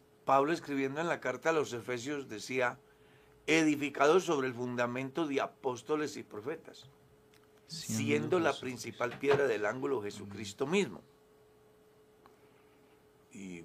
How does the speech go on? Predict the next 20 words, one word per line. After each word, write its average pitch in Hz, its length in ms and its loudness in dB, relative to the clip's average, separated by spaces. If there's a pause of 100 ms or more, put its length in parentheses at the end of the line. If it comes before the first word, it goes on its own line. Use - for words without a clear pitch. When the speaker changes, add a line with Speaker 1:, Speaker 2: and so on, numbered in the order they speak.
Speaker 1:
me 107 320 -6
llamó 117 220 -2
mucho 143 260 -6
la 151 100 2
atención, 131 520 -2 (640)
sobre 135 300 2
todo 135 200 4
últimamente 139 840 2
he 135 40 2
estado 139 360 4
observando 120 540 0
un 131 80 -4
fenómeno 135 500 -4
que 104 120 -6
se 95 100 -14
está 110 220 0
dando 131 180 0
en 135 100 -6
las 127 160 -6
iglesias, 123 560 -6